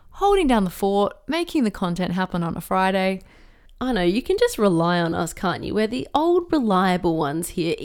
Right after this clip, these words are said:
Speaker 2: Even though
Speaker 1: workhorses.
Speaker 2: even though we are
Speaker 1: <laughs>
Speaker 2: feeling ourselves personally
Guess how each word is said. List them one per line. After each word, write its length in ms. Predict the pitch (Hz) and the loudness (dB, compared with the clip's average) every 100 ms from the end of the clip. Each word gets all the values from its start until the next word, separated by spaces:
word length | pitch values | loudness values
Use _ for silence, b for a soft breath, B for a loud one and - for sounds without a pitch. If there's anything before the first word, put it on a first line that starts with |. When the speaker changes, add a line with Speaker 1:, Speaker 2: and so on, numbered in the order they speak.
| 175 | -2
Speaker 2:
Even 80 | |
though 220 | 190 185 139 | 4 4 2
Speaker 1:
workhorses. 560 | 185 190 208 202 - - - | -2 -4 -6 -10 -12 -20 -4
Speaker 2:
even 260 | 359 381 381 | -2 0 0
though 200 | 370 233 | 0 0
we 200 | 247 302 | 4 4
are 60 | |
Speaker 1:
<laughs> 120 | 247 359 | 4 2
Speaker 2:
feeling 320 | 220 214 202 | 2 0 -2
ourselves 600 | - 180 - 175 175 185 | -2 -4 -2 0 0 -2
personally 720 | - 196 196 208 202 185 - | -2 0 0 -2 -2 -2 -4